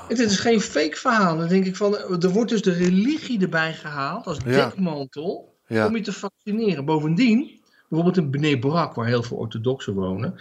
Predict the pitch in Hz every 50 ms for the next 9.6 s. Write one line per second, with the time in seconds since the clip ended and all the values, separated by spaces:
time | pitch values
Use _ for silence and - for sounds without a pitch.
0 | - - - 110 98 202 196 247 240 - 254 247 185 - - 233 233 - - -
1 | - - - - - 202 - 202 202 - - 208 190 - - 240 233 226 190 -
2 | 185 180 190 185 - 190 165 - - - - - 269 269 254 240 240 240 233 226
3 | 214 190 165 147 139 135 123 - 127 113 104 107 120 131 143 143 135 127 - 135
4 | 127 123 131 131 123 - - 131 120 - - 147 151 151 143 135 - 135 123 135
5 | 147 143 135 143 139 - 143 139 127 127 - - 139 127 131 147 143 135 123 110
6 | - - 117 113 123 160 185 185 - - - - - - - - - 165 123 -
7 | 127 123 - - - 185 202 247 285 302 294 - 185 147 147 160 185 240 262 254
8 | - 233 226 214 208 - - 196 220 220 - - 226 214 202 196 185 185 - -
9 | 185 - - - - 165 143 123 110 101 98